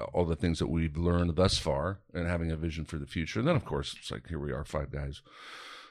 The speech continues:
um, sitting here having breakfast wine, convening, you know, so that, that's, that's what it is. And so you mentioned the label. Um, it, it's a, it's a, we like the friendly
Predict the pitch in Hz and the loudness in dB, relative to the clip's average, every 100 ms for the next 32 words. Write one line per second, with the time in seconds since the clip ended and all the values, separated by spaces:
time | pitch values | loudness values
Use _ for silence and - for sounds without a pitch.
0 | _ 98 87 80 78 76 73 - - - | _ 0 2 2 0 -2 -4 -8 -8 0
1 | 85 78 80 78 73 78 78 - 67 73 | 0 2 4 4 4 4 4 2 -4 -2
2 | 64 65 - 98 87 87 67 - _ _ | -2 -4 0 2 4 2 0 -8 _ _
3 | - 73 73 73 82 78 - 98 - - | -10 -8 -6 -2 2 2 4 6 6 2
4 | - - - - 120 135 127 - - 117 | -8 -8 -8 -8 6 8 8 4 6 6
5 | 120 95 90 85 80 87 110 92 92 101 | 8 6 8 6 2 2 6 6 6 6
6 | 98 92 92 82 85 87 87 87 87 85 | 4 4 2 4 6 6 8 8 6 2
7 | - - - - 87 90 87 87 85 85 | -8 -12 -10 2 8 10 10 8 4 2
8 | 82 87 104 - - 120 113 110 - - | 0 -2 -4 -6 0 2 6 4 4 -2
9 | - 107 - - _ _ - _ - - | 4 4 4 -10 _ _ -20 _ -14 -8
10 | 123 120 135 147 113 113 101 85 - 95 | -2 6 6 10 8 8 6 2 2 4
11 | 95 98 110 107 101 | 6 6 6 6 4